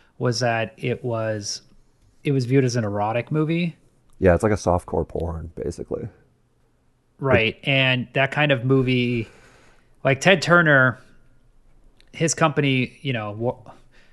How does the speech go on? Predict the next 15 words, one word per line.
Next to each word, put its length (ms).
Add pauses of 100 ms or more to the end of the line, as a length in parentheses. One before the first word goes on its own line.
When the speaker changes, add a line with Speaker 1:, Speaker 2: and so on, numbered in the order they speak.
(460)
Speaker 1:
Turner 400
owns 460
Warner 240
Brothers, 460
which 180
own 400
New 180
Line 220
Cinema, 500
which 220
owned 320
Fine 440
Line 260
Cinema, 420
which, 360